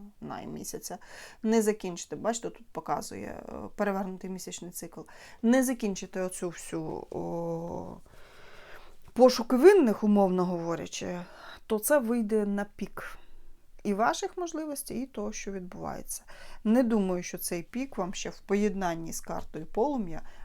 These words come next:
вам сподобається, тому що тоді там будуть, е, вибухи емоцій не тільки ваших,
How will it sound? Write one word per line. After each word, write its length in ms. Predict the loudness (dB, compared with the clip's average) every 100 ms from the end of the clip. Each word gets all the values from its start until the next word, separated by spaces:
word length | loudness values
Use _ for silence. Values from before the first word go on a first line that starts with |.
| -4
вам 180 | -4 -4
сподобається, 640 | -6 -6 -6 -8 -8 -6
тому 160 | -4 -4
що 160 | -6 -6
тоді 340 | -6 -4 -2
там 340 | -2 -2 -2
будуть, 520 | -4 -4 -6 -6 -8 -8
е, 120 | -8 -8
вибухи 560 | 0 0 0 -4 -4
емоцій 460 | -2 -2 -4 -4 -6
не 120 | -6
тільки 380 | -8 -8 -6 -6
ваших, 380 | -6 -4 -4